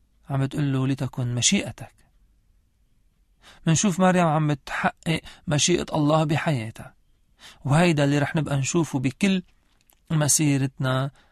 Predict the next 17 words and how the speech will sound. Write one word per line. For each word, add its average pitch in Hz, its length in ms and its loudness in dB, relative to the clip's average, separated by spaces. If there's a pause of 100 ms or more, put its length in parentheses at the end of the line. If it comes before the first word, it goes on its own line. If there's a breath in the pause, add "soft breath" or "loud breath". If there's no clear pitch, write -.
(100 soft breath)
التأملية 139 680 -2
حول 131 320 -4
مريم، 127 460 -8 (640)
كيف - 160 -6
كانت 151 320 -4
عم 139 140 -2
بتحقق - 580 -6
مثل 180 320 0
ابنها 131 380 -4 (280 loud breath)
مشيئة 147 500 -2
الله 151 360 2
بحياتها، 117 680 -8 (440)
ولو 147 180 2
هذا 139 200 0
الشيء 143 240 -2
بده 127 140 -4
يكلفها. 110 560 -10